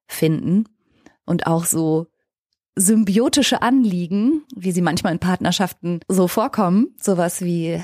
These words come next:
"Lass uns Partner-Anoraks tragen", sind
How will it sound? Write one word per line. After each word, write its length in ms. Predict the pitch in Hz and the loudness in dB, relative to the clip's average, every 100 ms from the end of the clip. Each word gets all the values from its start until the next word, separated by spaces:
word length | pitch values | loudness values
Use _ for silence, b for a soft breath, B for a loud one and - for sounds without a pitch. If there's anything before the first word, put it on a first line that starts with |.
| - | -10
"Lass 460 | 170 165 165 226 - | -8 -4 -2 -2 -2
uns 400 | 208 208 202 - - | 0 0 0 -2 -8
Partner-Anoraks 1300 | - 254 - 170 151 - 151 156 147 147 - - - | -6 -4 -2 0 0 -2 -2 -2 -2 -4 -4 -6 -6
tragen", 580 | - 151 151 165 233 370 B B B B B B | -4 -2 -2 -2 -2 -2 B B B B B B
sind 440 | - 208 240 320 | -2 2 2 0